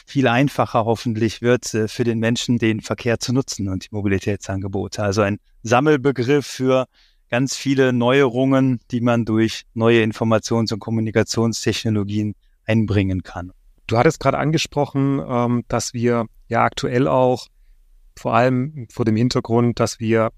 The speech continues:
Speaker 2: alle mit Smartphone, ähm, durch die Welt laufen, produzieren wir ja unglaublich viele Daten, also unter anderem durch die Smartphones, aber auch durch,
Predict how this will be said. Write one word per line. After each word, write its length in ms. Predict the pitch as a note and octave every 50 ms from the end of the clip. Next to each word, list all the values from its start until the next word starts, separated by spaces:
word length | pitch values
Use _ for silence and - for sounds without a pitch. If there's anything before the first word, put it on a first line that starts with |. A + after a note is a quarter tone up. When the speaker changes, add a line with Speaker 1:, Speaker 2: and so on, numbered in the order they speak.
| - -
Speaker 2:
alle 240 | - A#2 B2+ C#3
mit 160 | B2 B2 A#2+ -
Smartphone, 800 | - - A#2 A#2+ B2 - - - B2 A#2+ A#2+ A#2+ A#2 A#2+ - -
ähm, 400 | B2+ A#2 A#2 A2+ A2+ A2 A2 G#2+ - -
durch 200 | - B2 - -
die 120 | - A2+
Welt 260 | F#2+ A2 A#2 B2 - -
laufen, 480 | A#2 A2+ A#2 A#2 - - A#2 A2+ A2+ _ _ _ _ _ _ _ _ _ _ _ _ -
produzieren 440 | B2+ A#2+ - - - C#3+ C#3+ C#3
wir 80 | B2 B2
ja 60 | B2
unglaublich 520 | C3 C3 B2+ B2 B2 A#2 A2+ - A#2 - -
viele 240 | - A#2 A2 A2+
Daten, 560 | - G#2+ G#2+ G#2+ A2+ _ - A2+ A2 G#2+ A2 - - -
also 180 | A#2 G2 A2+
unter 260 | C#3 C3+ B2 B2+ A#2+
anderem 400 | A2+ A2 A2+ A2+ A2 A2 G#2+ G#2+ - - - -
durch 200 | - A#2+ G#2+ -
die 80 | - -
Smartphones, 600 | - - G#2+ G#2 G#2 - - - G#2 G#2+ G#2+ -
aber 200 | A#2 G#2+ A#2 A#2+
auch 160 | A2+ A2+ G2+
durch, 460 | - - A#2 A2+ A2+ A2+ G#2 - -